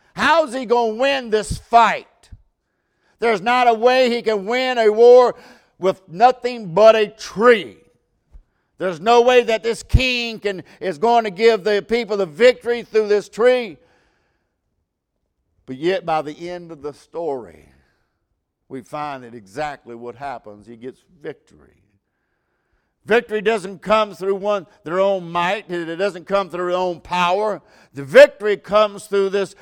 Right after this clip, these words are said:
tree of this king. It is the king here, tree that brings victory. That victory,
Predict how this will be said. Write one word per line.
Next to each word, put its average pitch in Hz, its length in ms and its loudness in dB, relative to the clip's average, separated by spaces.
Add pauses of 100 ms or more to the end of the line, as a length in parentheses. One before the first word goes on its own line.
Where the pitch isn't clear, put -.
(140)
tree 233 560 -2 (200)
of 156 140 -10
this 185 220 -8 (200)
king. 120 500 -18 (1300)
It 208 120 -2
is 214 100 0
the 214 120 -8
king 233 440 -8
here, 208 280 -8 (200)
tree 233 340 -2
that 180 220 -4
brings 196 360 -4
victory. 160 360 -2
That 190 280 -2
victory, 190 600 -2